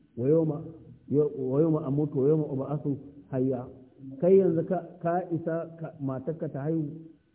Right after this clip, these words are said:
yau kawai ɗanka ya zo yana rattala irin wannan bayanin, ba duk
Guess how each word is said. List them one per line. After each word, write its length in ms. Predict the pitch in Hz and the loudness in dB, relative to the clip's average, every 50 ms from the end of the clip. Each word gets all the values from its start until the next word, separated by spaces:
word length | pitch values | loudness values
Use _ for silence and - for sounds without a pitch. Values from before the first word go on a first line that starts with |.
| _ _ _ _ _ _ _ - | _ _ _ _ _ _ _ 0
yau 240 | 123 156 165 160 - 160 | 2 2 4 2 0 -2
kawai 200 | 160 170 165 156 151 | 0 0 2 2 2
ɗanka 260 | 151 151 156 156 160 | 0 -2 -2 0 0
ya 80 | 139 135 | -2 0
zo 180 | 131 143 160 175 | 0 -2 -2 -2
yana 420 | 180 160 143 135 135 123 120 - - - _ - _ _ _ _ _ _ _ _ _ _ _ _ _ _ | -2 -4 -4 -4 -6 -8 -10 -14 -20 -20 _ -20 _ _ _ _ _ _ _ _ _ _ _ _ _ _
rattala 500 | - 113 123 151 165 156 - 175 151 151 | -10 -4 -2 -2 -2 -2 -2 -2 0 0
irin 260 | 151 165 165 160 151 143 | 0 0 0 2 2 2
wannan 280 | 151 156 156 151 131 120 | 2 0 0 0 0 0
bayanin, 320 | 131 139 147 151 143 127 | 0 -2 -2 -2 -2 -4
ba 120 | 123 123 | -4 -4
duk 240 | 123 120 - 196 170 | -4 -4 -2 -4 -4